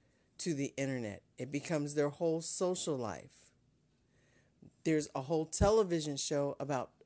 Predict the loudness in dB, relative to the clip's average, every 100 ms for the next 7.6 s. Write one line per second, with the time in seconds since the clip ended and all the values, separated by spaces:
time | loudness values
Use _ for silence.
0 | _ _ _ -20 -6 2 2 0 -2 -2
1 | 0 -4 -6 -12 _ _ _ _ -4 -4
2 | -2 -2 -2 0 0 -2 -6 _ 12 12
3 | 12 2 -2 0 4 6 4 2 -6 -2
4 | -2 -2 -4 -4 -4 -4 -6 -10 -16 _
5 | _ _ _ _ _ _ -4 -2 0 0
6 | 0 2 2 4 2 2 -2 2 2 2
7 | 0 -2 -4 -4 -4 -8